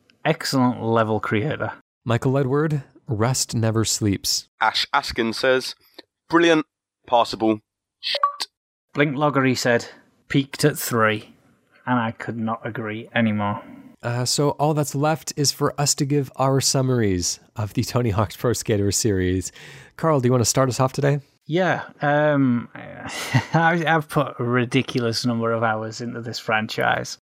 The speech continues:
Speaker 1: Primarily with the first three, I did put an incredible amount of time into American Wasteland, which I thoroughly enjoyed.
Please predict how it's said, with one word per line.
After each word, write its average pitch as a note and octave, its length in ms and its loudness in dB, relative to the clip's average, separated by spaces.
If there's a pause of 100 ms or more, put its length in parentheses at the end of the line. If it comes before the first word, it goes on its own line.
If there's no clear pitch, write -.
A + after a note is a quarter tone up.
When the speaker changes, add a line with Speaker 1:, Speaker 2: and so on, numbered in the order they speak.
Speaker 1:
Primarily A#2 680 4
with B2 220 2
the A#2+ 100 0
first - 540 0
three, B2 560 0
I A#2+ 80 -2
did A#2+ 200 -8
put - 200 -6 (280)
an B2 140 4
incredible A2+ 360 2
amount A2 160 -2
of - 40 -10
time A2 240 -2
into A2+ 220 -2
American A2 420 -2
Wasteland, A2+ 460 -2
which - 160 -8
I - 40 -6
thoroughly A2 380 0
enjoyed. G#2+ 420 0